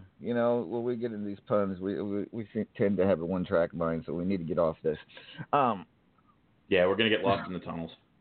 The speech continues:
Speaker 1: I know, right? Uh, pulling up to the station and all that good stuff. All right, we got that out of the way.
Speaker 2: No,
Speaker 1: But
Speaker 2: but, like, look,
Speaker 1: seriously.
Speaker 2: in all seriousness, jokes aside, I, I, I certainly take the man seriously. I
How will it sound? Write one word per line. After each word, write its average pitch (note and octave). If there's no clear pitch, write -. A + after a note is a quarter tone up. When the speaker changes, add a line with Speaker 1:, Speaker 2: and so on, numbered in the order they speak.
Speaker 1:
I B2+
know, A#2
right? G#2+
Uh, C#3+
pulling A#2+
up A#2+
to A#2
the A#2+
station D2+
and E2+
all D2
that G1+
good -
stuff. -
All A2+
right, F2
we A#2
got A2+
that G2
out D2+
of C#2+
the B1+
way. A1+
Speaker 2:
No, G#3+
Speaker 1:
But B3
Speaker 2:
but, A#3+
like, F3+
look, -
Speaker 1:
seriously. F2
Speaker 2:
in E3+
all F3
seriousness, A2
jokes C3+
aside, E2
I, -
I, F3
I F3+
certainly E3+
take D3+
the C3
man G#2+
seriously. F#2+
I G#2